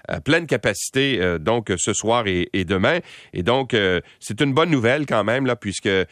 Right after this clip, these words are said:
ça amène un peu de, hum, comment dire, d'activités, euh, liées, euh, au hockey qu'on n'a pas connues <laughs> puisque le Canadien n'a pas fait les séries cette année. Alors, voici une bonne nouvelle et on aura davantage, bien sûr, d'informations sur le plan sportif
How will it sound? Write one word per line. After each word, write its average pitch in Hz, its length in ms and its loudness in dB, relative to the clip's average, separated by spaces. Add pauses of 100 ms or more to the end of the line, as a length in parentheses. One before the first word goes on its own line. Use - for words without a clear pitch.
(180)
ça 120 180 -2
amène 113 360 2
un 92 80 0
peu 113 200 0
de, 80 360 -2 (400)
hum, 67 420 -12
comment 90 240 -4
dire, 87 220 -4
d'activités, 117 800 -2
euh, 87 100 0
liées, 104 460 0
euh, 82 280 0
au 107 180 2
hockey 127 360 -2 (220)
qu'on 131 120 0
n'a 127 120 0
pas 143 140 0
connues 127 520 0
<laughs> - 180 -20
puisque 107 200 -2
le 110 100 0
Canadien 107 400 -2
n'a 110 40 0
pas 98 120 -2
fait 110 140 -4
les 101 60 -2
séries 95 300 -2
cette 92 220 -4
année. 87 240 -2 (280)
Alors, 85 180 -4
voici 101 440 -4
une 87 160 -2
bonne 104 460 0
nouvelle 95 480 -2 (240)
et - 60 -8
on 95 100 0
aura 95 160 0
davantage, 87 520 -2
bien 82 140 -8
sûr, 98 160 -4
d'informations 85 560 -4
sur 87 140 -6
le 85 100 -4
plan 117 220 -2
sportif 95 500 -6